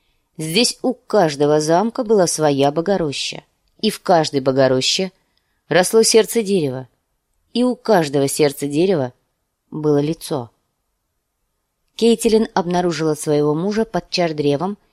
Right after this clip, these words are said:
сидящим на заросшем мхом камне. Великий меч Лёд лежал на его коленях.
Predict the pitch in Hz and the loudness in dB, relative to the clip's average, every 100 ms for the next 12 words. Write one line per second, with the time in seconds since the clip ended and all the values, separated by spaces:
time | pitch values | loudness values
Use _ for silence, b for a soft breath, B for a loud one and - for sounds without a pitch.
0 | _ _ - - 185 240 - 233 233 175 | _ _ -8 -2 4 4 4 0 0 0
1 | 175 185 - 196 - 180 175 - 165 139 | 2 2 0 -4 -4 -6 -4 -4 -4 -4
2 | 117 110 _ _ _ _ _ _ _ _ | -6 -12 _ _ _ _ _ _ _ _
3 | - 143 143 143 156 143 135 - - 147 | -6 -2 0 -2 -2 0 0 -2 -6 -4
4 | 147 170 - _ _ _ _ - 165 160 | -2 -2 -6 _ _ _ _ -4 0 2
5 | 160 165 175 170 170 196 190 143 117 110 | 2 2 0 0 0 0 -2 -2 -6 -12